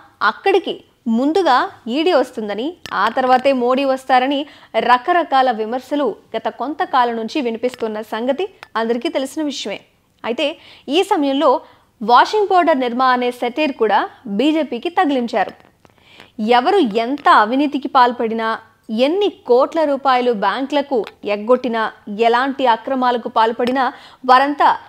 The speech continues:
బీజేపీలో చేరి కాషాయం కండువా కప్పుకోగానే తెల్లగా, పవిత్రులుగా మారిపోతారు అంటూ వెటకారంగా ఈ వాషింగ్ పౌడర్ నిర్మా అనే సెటైర్‌ని పొలిటికల్ సర్కిల్స్‌లో వైరల్గా చేశారు.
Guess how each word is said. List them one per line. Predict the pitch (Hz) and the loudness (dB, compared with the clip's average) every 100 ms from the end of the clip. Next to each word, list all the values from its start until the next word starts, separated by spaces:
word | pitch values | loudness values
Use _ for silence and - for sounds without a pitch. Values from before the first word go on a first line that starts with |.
| - | -12
బీజేపీలో | 208 254 339 415 403 370 294 | -4 0 0 0 0 0 0
చేరి | 285 254 330 | 2 0 2
కాషాయం | 285 247 285 311 285 | 4 2 2 -4 -2
కండువా | 262 247 247 | -2 0 0
కప్పుకోగానే | 247 247 - 220 214 220 285 440 _ _ | -2 -4 -4 -4 -4 -4 -6 -8 _ _
తెల్లగా, | 208 214 214 240 370 - | -4 -2 -2 -2 -2 -2
పవిత్రులుగా | 226 214 226 233 226 277 427 - | -4 -2 -4 -4 0 0 -2 -8
మారిపోతారు | 202 202 247 294 294 226 233 220 | -4 0 0 0 -2 -4 -2 -2
అంటూ | 226 220 294 277 - - - | -2 -6 -6 -8 -10 -12 -2
వెటకారంగా | 226 240 330 359 302 285 269 - - _ | 0 2 2 2 2 2 2 0 -10 _
ఈ | 254 | -2
వాషింగ్ | 220 233 311 427 392 | 2 4 4 2 0
పౌడర్ | 370 277 262 233 | 2 2 0 -2
నిర్మా | 220 226 240 - | -4 0 0 0
అనే | 233 233 | -4 -6
సెటైర్‌ని | 240 240 233 285 247 220 247 370 _ - | -4 -4 0 2 2 -2 -6 -8 _ 0
పొలిటికల్ | 311 330 320 285 | 2 0 -2 -2
సర్కిల్స్‌లో | 254 240 233 226 233 247 | -4 -6 -4 -6 -4 -2
వైరల్గా | 208 220 214 277 | -2 -2 -2 -2
చేశారు. | 269 226 202 - | -2 -2 -4 -6